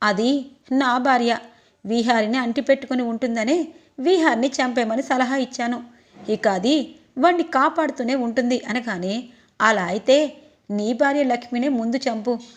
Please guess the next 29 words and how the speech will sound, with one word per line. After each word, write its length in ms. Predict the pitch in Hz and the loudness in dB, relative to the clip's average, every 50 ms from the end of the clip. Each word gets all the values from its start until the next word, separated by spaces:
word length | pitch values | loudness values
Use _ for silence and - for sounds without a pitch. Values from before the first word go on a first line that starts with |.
| - _ _ _ _ _ | -20 _ _ _ _ _
తరువాత 420 | - 247 240 254 262 254 - - 247 277 330 277 - - - _ _ _ _ 262 | 2 4 4 4 4 2 2 2 2 2 2 0 -4 -10 -18 _ _ _ _ 0
విహారి 400 | 254 330 349 320 349 330 254 233 | 2 4 4 4 4 2 2 2
గురించి 320 | 202 226 220 226 226 - | 2 0 0 0 -2 -2
ఆలోచించు" 600 | 254 226 220 254 262 262 262 233 220 - 247 233 240 - - | -2 -2 -2 -2 -2 -2 -4 -4 -2 -2 -2 -2 -4 -8 -6
అని 140 | 226 247 247 | -6 -4 -4
అంటారు 340 | 233 208 214 190 185 208 | -4 -4 -6 -4 -4 -2
వీర్రాజు. 680 | 247 220 208 214 226 226 247 233 226 233 254 254 240 233 - - - - - _ _ _ _ _ _ - | -2 0 -2 -2 -2 0 -2 -2 0 0 0 0 0 -2 -4 -12 -20 -20 -20 _ _ _ _ _ _ 2
"అది 160 | 247 233 196 - - 202 | 2 2 2 0 0 0
చేస్తే 300 | 185 - - 262 269 294 | 0 0 2 2 4 4
నాకు 260 | 285 285 269 269 254 | 4 0 -2 -4 -2
పది 280 | - - 202 185 220 | 0 0 2 2 0
కోట్లు 360 | 269 - 311 302 294 302 285 269 | -2 0 0 0 0 0 -2 -2
వస్తాయి, 580 | 247 240 - - 247 240 247 247 233 240 - - _ _ _ _ _ - | -2 -2 -2 -2 0 0 0 0 -2 -6 -10 -18 _ _ _ _ _ -2
కానీ 220 | - 233 247 285 | 0 2 4 4
ఎలా?" 480 | 277 208 185 190 185 220 247 254 254 254 - - | 2 2 0 0 2 4 4 2 2 -4 -8 -6
అని 140 | 202 233 247 | -4 -2 -2
అంటారు. 520 | 240 233 226 240 233 233 247 254 247 233 - - - _ _ _ _ _ _ - | -2 -2 -2 -2 0 0 0 0 0 -2 -6 -14 -20 _ _ _ _ _ _ -2
"అలా 240 | 202 220 214 196 180 | 0 2 2 0 0
అయితే 580 | 175 180 185 - 254 269 294 302 240 - - - - _ _ _ _ 247 | -2 -4 0 4 4 6 6 4 2 -2 -10 -20 -20 _ _ _ _ -2
ఈ 100 | 269 247 | 0 0
ఊళ్ళో 360 | 190 185 196 214 240 285 311 | 0 0 -2 2 2 4 4
ఇంకా 280 | 302 269 262 254 302 | 4 2 0 0 0
పది 280 | 302 302 - 247 240 269 | 0 2 0 0 0 2
రోజులు 280 | 269 302 311 294 277 277 | 2 0 0 0 0 -2
ఉంటారు 260 | 262 254 285 269 262 | -2 0 -2 -2 -2
కదా, 280 | 247 247 240 254 247 240 - - _ _ _ _ - | -2 -2 -2 -2 -4 -6 -10 -18 _ _ _ _ -4
ఈ 100 | 254 240 | -2 -2
పది 320 | - - 208 185 185 226 | 0 0 0 0 2 2
రోజుల్లో 500 | 262 269 262 269 226 208 220 285 339 294 | 2 2 2 0 0 2 2 2 2 0